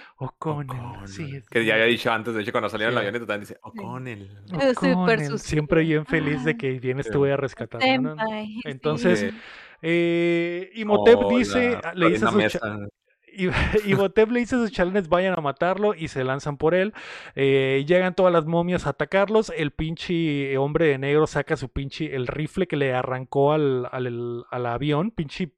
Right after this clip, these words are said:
Speaker 1: eh,
Speaker 3: Ujú.
Speaker 1: metralleta calibre cincuenta, güey, empieza a dispararle a las
Speaker 3: Simón.
Speaker 1: momias, a hacerlas mierda, y le dice,
Speaker 3: Ajá.
Speaker 1: "Vayan", u-, y s-, logran conseguir el libro,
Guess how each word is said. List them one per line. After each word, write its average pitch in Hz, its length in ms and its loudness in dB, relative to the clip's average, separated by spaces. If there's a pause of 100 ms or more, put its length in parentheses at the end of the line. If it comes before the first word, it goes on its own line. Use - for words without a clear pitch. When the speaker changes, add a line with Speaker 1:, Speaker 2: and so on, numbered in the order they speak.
(160)
Speaker 1:
eh, 139 240 0
Speaker 3:
Ujú. 185 160 -18
Speaker 1:
metralleta 139 600 -2
calibre 139 360 0
cincuenta, 139 540 0
güey, 175 160 2
empieza 151 220 0
a 180 40 6
dispararle 139 580 0
a - 20 2
las 131 160 -2
Speaker 3:
Simón. 131 40 -10
Speaker 1:
momias, 139 260 -4
a 123 40 -12
hacerlas 139 320 0
mierda, 185 360 2 (580)
y 160 80 -4
le 160 120 0
dice, 175 240 -2
Speaker 3:
Ajá. 147 60 -6
Speaker 1:
"Vayan", 190 340 4
u-, 180 120 0
y 160 200 -14
s-, - 260 -16 (240)
logran 196 520 2
conseguir 165 420 2
el 190 100 2
libro, 208 460 2